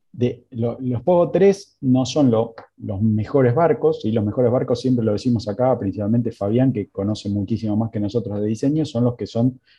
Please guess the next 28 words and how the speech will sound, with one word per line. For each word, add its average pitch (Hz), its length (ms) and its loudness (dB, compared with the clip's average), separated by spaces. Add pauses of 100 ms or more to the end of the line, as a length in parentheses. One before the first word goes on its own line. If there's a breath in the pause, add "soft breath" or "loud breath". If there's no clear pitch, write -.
(140)
de, 107 220 -2
de 110 240 -2
la 101 200 -2 (180)
proa 120 260 4
redonda, 101 520 -2
¿sí? 123 200 2
Le 101 120 2
dice 95 200 -4
así, 147 400 0
digamos, 107 540 0
tiene 117 200 2
una, 110 300 0
una 117 180 2
forma 120 320 2
específica. 139 720 0 (400 loud breath)
Eh, 117 400 2 (440 soft breath)
el, 110 340 -2
el 104 180 -4
barco 135 360 4
de 160 160 4
él, 156 160 -2
que 107 80 -6
es - 120 -12
un 98 360 -10
Pogo 120 260 2
tres, 160 360 -2 (440)
no 120 200 4
es - 160 4